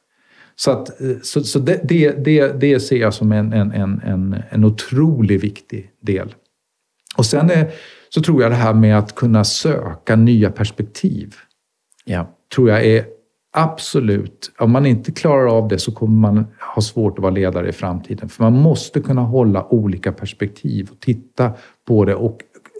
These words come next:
Speaker 1: kunna möta dem utan att vara dömande. Och sen en tredje sak tror jag som är oerhört viktigt, det är att kunna luta sig in och luta sig ut.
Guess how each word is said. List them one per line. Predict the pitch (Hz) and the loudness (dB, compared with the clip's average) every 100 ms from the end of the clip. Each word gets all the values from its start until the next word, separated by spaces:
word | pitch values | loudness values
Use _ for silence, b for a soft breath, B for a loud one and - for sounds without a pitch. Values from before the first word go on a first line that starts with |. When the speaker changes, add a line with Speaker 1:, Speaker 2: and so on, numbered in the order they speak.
| 117 131 | -4 -4
Speaker 1:
kunna | - 117 | -2 2
möta | 113 127 110 - 113 | 4 4 2 0 -2
dem | 104 95 - | -2 -4 0
utan | 123 101 - 95 | 2 2 -4 -6
att | 90 | -4
vara | 92 | -4
dömande. | 92 117 101 101 139 120 - b b b b b b b b b b - | 0 2 2 2 0 -2 -6 b b b b b b b b b b -6
Och | 123 | -2
sen | 143 | 2
en | 160 | 2
tredje | 160 190 123 143 | 4 2 2 0
sak | - 117 113 | 0 0 0
tror | - 117 | 0 2
jag | 107 101 | 2 2
som | 110 110 | 2 4
är | 107 107 | 4 0
oerhört | - 117 104 104 123 | -2 0 2 2 2
viktigt, | 107 110 98 95 | 0 -2 -2 0
det | 131 113 | 2 2
är | |
att | 95 | 0
kunna | - 113 104 | -2 0 2
luta | 113 107 107 | 2 2 -2
sig | 117 127 | -2 0
in | 151 165 175 180 139 | 4 6 4 2 0
och | |
luta | 117 110 107 | 2 2 -2
sig | - 110 | -6 -2
ut. | 123 110 104 - | 0 0 -6 -18